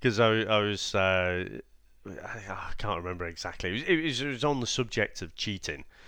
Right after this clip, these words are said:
and, you know, the, I, I think the basic message was, 'cause it's on The Bachelor, it's okay 'cause everyone knows, so it's not really cheating. And I, I kinda, I remember at the time I was thinking, "Okay, I can kinda see that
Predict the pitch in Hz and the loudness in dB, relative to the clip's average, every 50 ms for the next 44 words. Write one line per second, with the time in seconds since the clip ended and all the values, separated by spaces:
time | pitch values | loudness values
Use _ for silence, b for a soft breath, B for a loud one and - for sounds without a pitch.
0 | B B B B B B B B B B - 110 104 104 98 98 101 98 95 95 | B B B B B B B B B B 0 2 2 4 2 2 0 -2 -4 -6
1 | 90 - - - - - - - - 175 - - - 143 120 101 98 90 90 90 | -6 -6 -6 -8 -10 -14 -20 -20 -18 -18 -16 -12 -8 -6 -4 -2 -2 -2 -2 -4
2 | 87 92 95 92 92 - - - - - - _ _ _ _ - - 120 117 - | -2 -2 -2 -2 -2 -4 -6 -10 -14 -18 -20 _ _ _ _ -14 -10 -10 -10 -10
3 | - - - - - - 135 123 113 - - - - - - - 110 92 - - | -10 -12 -12 -6 -2 0 0 0 0 -4 -10 -12 -12 -14 -14 -14 -14 -12 -4 0
4 | 123 120 131 120 - 127 120 113 110 110 107 - - 107 98 - 98 98 92 82 | 0 2 2 2 0 -2 -2 -2 -2 -2 -2 -2 -4 -6 -8 -6 -4 -2 -2 -2
5 | 76 73 73 - - - - - - - - - - - 139 120 143 139 - 139 | -4 -6 -6 -6 -6 -6 -8 -12 -16 -20 -20 -12 -6 -6 -6 -4 -4 -4 -4 -4
6 | 127 123 113 95 - 104 101 - - - - 98 82 78 78 73 - 85 90 - | -4 -4 -2 0 2 2 2 0 -2 -4 -6 -4 -4 -4 -6 -6 -6 -8 -8 -6
7 | - - 98 90 87 - - 95 85 85 90 92 - - 101 87 - 98 87 80 | -4 -2 -2 -4 -4 -4 -2 -2 -2 -2 -4 -6 -6 -8 -8 -6 -6 -6 -6 -6
8 | 90 85 85 87 87 87 87 85 85 90 95 98 98 - - - - - - - | -8 -8 -8 -8 -8 -8 -6 -6 -6 -4 -4 -4 -4 -6 -6 -8 -10 -12 -12 -10
9 | - 92 80 - - 90 82 76 92 92 92 90 87 87 82 - - 101 98 98 | -8 -8 -8 -6 -6 -6 -6 -4 -4 -4 -4 -2 -4 -6 -6 -6 -6 -6 -6 -6
10 | - - 110 104 107 107 B B B B B B B B B B B - 214 214 | -4 -2 -2 -2 -2 -4 B B B B B B B B B B B -4 0 2
11 | 220 214 202 180 - 185 196 180 - - 170 165 160 151 131 120 113 104 92 - | 4 4 4 4 2 0 0 0 2 4 4 4 6 6 6 6 6 4 2 -4
12 | - - 123 139 147 160 156 127 110 104 95 - 92 - - 127 117 113 104 101 | -4 -2 0 0 2 2 2 2 2 2 2 0 -2 -4 0 0 2 2 2 0
13 | 101 98 - - 117 110 - - 113 113 113 147 208 254 - 123 - - - 185 | 0 -2 -2 -2 -2 -2 -2 -2 2 4 4 4 2 0 -2 -4 -6 -4 -2 2
14 | 160 147 151 160 156 156 147 - - 147 135 131 - - 147 131 123 117 - - | 2 4 4 4 4 2 2 0 -2 -4 -6 -6 -4 -2 2 2 2 2 2 0
15 | 113 107 98 95 90 | 0 0 0 0 -2